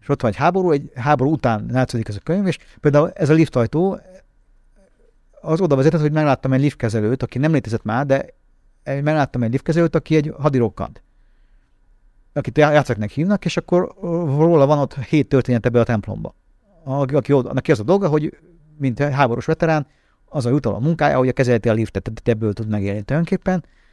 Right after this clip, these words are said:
És az egy nagyon durva posztháborús történetemből egy idő után kiderül hét novellá, kiderül belőle, hogy ő mit csinált a háborúba,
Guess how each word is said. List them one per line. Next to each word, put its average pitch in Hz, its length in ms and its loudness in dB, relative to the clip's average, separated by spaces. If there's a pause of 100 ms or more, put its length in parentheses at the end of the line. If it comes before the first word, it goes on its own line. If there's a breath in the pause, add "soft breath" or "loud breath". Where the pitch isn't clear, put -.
(300)
És - 260 0
az 165 120 4
egy 190 280 2
nagyon 151 440 2
durva 156 240 4
posztháborús 120 540 -2
történetemből 120 600 0
egy 123 120 2
idő 127 100 0
után 120 200 0
kiderül 110 360 -2
hét 113 180 0
novellá, 165 320 0
kiderül 123 280 0
belőle, 110 260 2
hogy 110 160 -2
ő 107 100 0
mit 147 140 -4
csinált 175 260 -2
a 170 40 2
háborúba, 156 480 0